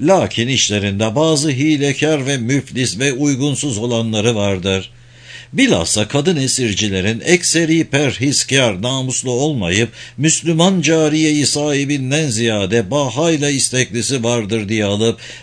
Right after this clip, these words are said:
leh ve boğdan elçilerine ve sair zengin kefereye götürüp, cariyeyi onlara tasarruf ettirip,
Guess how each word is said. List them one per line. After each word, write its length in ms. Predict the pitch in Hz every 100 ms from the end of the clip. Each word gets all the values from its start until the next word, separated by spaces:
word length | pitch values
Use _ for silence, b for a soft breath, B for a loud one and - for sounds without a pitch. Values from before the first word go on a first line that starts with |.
| 110
leh 160 | 156 175 131
ve 200 | 170 135
boğdan 400 | 160 185 151 151
elçilerine 840 | 139 131 - 127 123 110 107 113 113 B B
ve 180 | 123 170
sair 460 | - 160 165 175 160
zengin 560 | 117 160 147 151 165
kefereye 560 | 131 139 143 165 143 135
götürüp, 520 | 120 120 101 104 123 B B -
cariyeyi 640 | 117 160 160 160 165 165
onlara 540 | 165 143 156 151 156 156
tasarruf 720 | 147 147 147 143 123 147 131
ettirip, 540 | 139 - 123 117 113